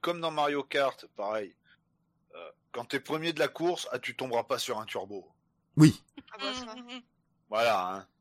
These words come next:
Speaker 1: On va dire que la distribution des options, euh, de façon aléatoire est plus aléatoire pour certains que d'autres. <laughs>
Speaker 3: Moi, je,
Speaker 2: Hmm.
Speaker 3: j'ai réussi à me,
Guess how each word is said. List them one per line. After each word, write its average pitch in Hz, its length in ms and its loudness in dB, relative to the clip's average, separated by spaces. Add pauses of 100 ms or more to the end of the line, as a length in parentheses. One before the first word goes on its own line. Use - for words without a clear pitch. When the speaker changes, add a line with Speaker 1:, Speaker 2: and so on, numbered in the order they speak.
(580)
Speaker 1:
On 101 40 -12
va 120 120 0
dire 143 260 0
que 139 80 -4
la 127 160 2
distribution 151 640 -6
des 135 180 -2
options, 139 680 -4
euh, 104 60 -12
de 117 100 -10
façon 131 360 -2
aléatoire 131 640 2
est 120 80 -2
plus 127 260 -6
aléatoire 135 520 0
pour 131 160 -10
certains 147 360 -6
que 143 120 -8
d'autres. 113 360 -10 (140)
<laughs> - 120 -14
Speaker 3:
Moi, - 300 -2
je, 214 140 -2
Speaker 2:
Hmm. 156 160 8
Speaker 3:
j'ai 151 120 -2
réussi 247 220 -4 (160)
à 262 60 2
me, 226 120 -4